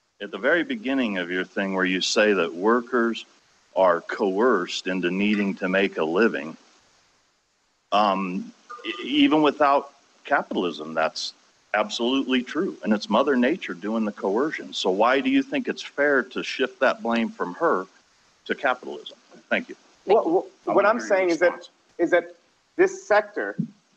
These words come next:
Speaker 2: that he says should be unregulated is in fact a sector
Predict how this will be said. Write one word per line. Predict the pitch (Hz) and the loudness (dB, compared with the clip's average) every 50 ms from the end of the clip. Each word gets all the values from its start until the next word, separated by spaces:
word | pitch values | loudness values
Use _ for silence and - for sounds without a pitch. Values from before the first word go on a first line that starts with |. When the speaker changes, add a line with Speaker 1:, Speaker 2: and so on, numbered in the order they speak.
| _ - - - - | _ -20 -20 -4 0
Speaker 2:
that | 151 147 151 - - - | 2 2 2 0 -4 0
he | 175 196 | 0 0
says | 190 - - 185 180 175 - | 2 2 2 2 2 2 0
should | 180 156 139 | -4 0 2
be | 160 147 | 2 4
unregulated | 139 151 160 151 151 160 170 160 160 127 117 113 98 113 117 | 4 4 4 4 4 4 4 2 0 0 0 -2 -2 -4 -4
is | 120 123 | -4 -2
in | 143 147 135 | -2 -4 -2
fact | - - 160 151 151 - | 0 0 0 0 0 -2
a | 156 147 | -6 -6
sector | - - 170 156 151 - - 160 139 139 135 | -2 0 0 0 0 -2 -2 -2 -2 -2 -4